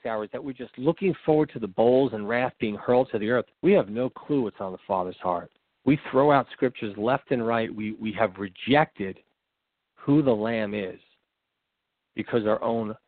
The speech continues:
self-righteousness and our own hurts and pains want us to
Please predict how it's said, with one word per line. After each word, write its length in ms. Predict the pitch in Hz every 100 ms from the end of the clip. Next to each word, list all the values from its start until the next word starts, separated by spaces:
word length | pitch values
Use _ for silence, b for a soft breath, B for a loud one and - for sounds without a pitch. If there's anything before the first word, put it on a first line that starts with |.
| _ -
self-righteousness 960 | 135 151 - 139 165 - 110 - 101 - -
and 140 | 110
our 140 | 104 101
own 220 | 135 143
hurts 400 | 127 - 143 - -
and 160 | 110
pains 500 | - - 147 110 95 - B B B
want 240 | 104 127
us 120 | 135 135 -
to 120 | 123